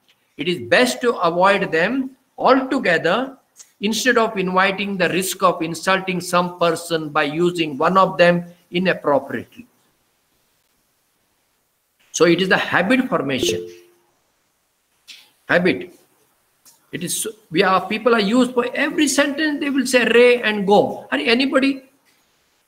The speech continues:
a ten years old boy will say re to a eighty years old man? No, no. And from us, those people came from outside Goa, learned wrong type of Konkani.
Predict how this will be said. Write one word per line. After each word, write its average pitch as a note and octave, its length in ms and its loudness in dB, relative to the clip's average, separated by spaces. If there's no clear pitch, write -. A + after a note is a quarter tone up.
a A#3 220 2
ten A#3+ 160 4
years C4+ 260 4
old A#3 400 4
boy B3 300 2
will A#3 160 -4
say A#3 200 4
re A#3+ 320 6
to A#3+ 160 2
a A#3 320 0
eighty A#3+ 240 0
years B3 240 4
old G3 220 -2
man? C3 280 -2
No, C4 580 -4
no. A#3 540 0
And G#3 240 -4
from G3+ 240 -2
us, C4 340 0
those A3+ 240 -2
people A3+ 380 -2
came G#3+ 580 -2
from F#3 280 0
outside A3 460 2
Goa, A3 440 2
learned G#3 500 0
wrong F#3+ 440 2
type G#3 160 0
of F3+ 200 -2
Konkani. C#3 460 -4